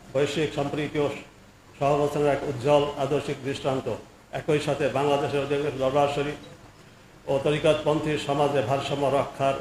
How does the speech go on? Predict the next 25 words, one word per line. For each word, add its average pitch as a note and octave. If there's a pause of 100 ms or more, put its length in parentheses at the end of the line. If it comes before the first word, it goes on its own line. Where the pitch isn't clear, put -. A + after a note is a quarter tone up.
(340)
মুখ্য C#3+
ভূমিকা C#3
রেখে C3
চলেছেন। B2+ (760)
তাই C#3 (300)
শান্তিপ্রিয় D3+ (840)
সুফিপন্থী D3 (180)
জনগোষ্ঠীর D3
কার্যক্রমে C#3
সন্ত্রাসী C#3+
কায়দায় C3+ (100)
বাধা C3
দিয়ে C3+ (680)
কোন D3
স্বার্থান্বেষী D3
মহল C#3+
যাতে C#3+ (440)
অরাজকতা D3
সৃষ্টি D3+
করতে D3
না C3
পারে, C3+
এর C#3+
জন্য D3
আপনাদের C#3+